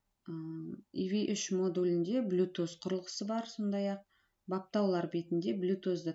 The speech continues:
таңдап, оның ішінде қосу, ы, көрінісі оның және әртүрлі құрылғыларға қосылу деген сияқты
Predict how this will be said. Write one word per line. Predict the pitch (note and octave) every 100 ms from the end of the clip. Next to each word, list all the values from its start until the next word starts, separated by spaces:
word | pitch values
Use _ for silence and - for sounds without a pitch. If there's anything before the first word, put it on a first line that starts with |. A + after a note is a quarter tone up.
| -
таңдап, | F#3+ F#3+ D#3 E3 - _ _ _ _ F#3+
оның | G3+ G3
ішінде | - F3 D#3+ D#3 -
қосу, | G3+ G3 - - E3 F3 F#3+ F#3+ - _ _ _
ы, | E3+ E3 D#3+ D#3 -
көрінісі | G#3+ F#3 F3+ E3+ - F3+ F#3+ F3+
оның | F3 F3 E3+ - _ _ -
және | F3 F#3+ F#3+
әртүрлі | G3 - G3+ F3+ F3
құрылғыларға | - F3+ F3 F3 E3 E3 - -
қосылу | F3 - F#3 F3
деген | E3 D#3+
сияқты | D#3+ E3 - -